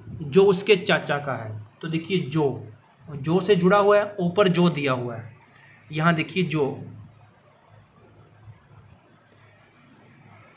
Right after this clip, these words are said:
"यह वही भारत है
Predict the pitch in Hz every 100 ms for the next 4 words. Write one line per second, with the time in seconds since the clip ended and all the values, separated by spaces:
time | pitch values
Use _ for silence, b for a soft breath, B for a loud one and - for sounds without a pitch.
0 | _ - - - _ - - - _ 151
1 | 156 185 202 240 175 160 175 254 180 160
2 | 180 185 147 180 208 - -